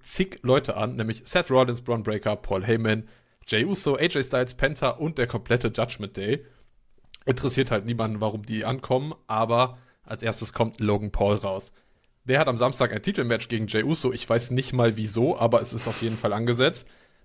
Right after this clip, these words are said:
Ähm, und er hat jetzt ein paar Sachen zu sagen. Es ist ein Fakt, dass ich Jey Uso besiegen werde und nächste Woche werde ich als Champion zurück zu Raw kommen. Es ist auch ein Fakt, dass Jey Uso jetzt Champion ist und es ist auch ein Fakt, dass er Gunther zum Tappen gebracht hat.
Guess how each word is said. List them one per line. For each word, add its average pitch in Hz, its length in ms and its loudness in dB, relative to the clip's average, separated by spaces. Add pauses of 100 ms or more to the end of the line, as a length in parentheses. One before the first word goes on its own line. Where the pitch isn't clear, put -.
(140)
Ähm, 120 400 2 (160)
und 139 120 -6
er 147 60 6
hat 151 60 0
jetzt 139 160 -6
ein 120 80 -8
paar 117 120 0
Sachen 110 220 -4
zu 147 140 -6
sagen. 110 320 2 (400)
Es - 120 -10
ist - 120 -10
ein 127 120 -4
Fakt, - 520 -2
dass 117 240 -8
ich - 260 -6
Jey 139 140 6
Uso 135 220 0
besiegen 113 440 -4
werde 110 260 0
und 113 160 -8
nächste 143 300 -2
Woche 127 280 0
werde 113 180 0
ich 104 140 -6
als - 200 -10
Champion 127 380 0
zurück 120 280 -4
zu 113 120 -4
Raw 113 200 4
kommen. 98 280 -6 (380)
Es 113 120 -8
ist 120 180 -8
auch 196 180 4
ein 127 140 -2
Fakt, 123 300 2
dass 123 160 -2
Jey 123 160 2
Uso 175 220 -2
jetzt 127 260 2
Champion 135 340 2
ist 127 280 0 (360)
und 240 200 0
es - 80 -6
ist - 140 -8
auch 147 120 4
ein 127 120 0
Fakt, 123 260 2
dass 117 140 0
er 139 200 2
Gunther 120 400 0
zum 120 140 -8
Tappen 120 300 -4
gebracht 95 400 -10
hat. 95 200 -8